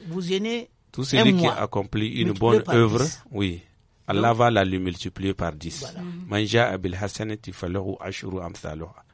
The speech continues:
Speaker 2: Donc, vous faites les trente ou les trente, vous faites plus les six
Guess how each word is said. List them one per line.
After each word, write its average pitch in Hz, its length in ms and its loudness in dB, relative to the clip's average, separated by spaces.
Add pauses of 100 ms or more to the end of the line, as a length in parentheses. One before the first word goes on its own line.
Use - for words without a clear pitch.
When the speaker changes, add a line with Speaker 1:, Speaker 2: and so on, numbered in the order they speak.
Speaker 2:
Donc, 110 260 -2 (400)
vous 90 140 -12
faites 123 320 -4
les 90 240 -4
trente - 680 -8 (180)
ou 120 120 -6
les 110 160 -4
trente, 92 260 -6
vous 85 140 -14
faites 110 300 -6
plus 123 420 -8
les 87 160 -8
six - 540 -10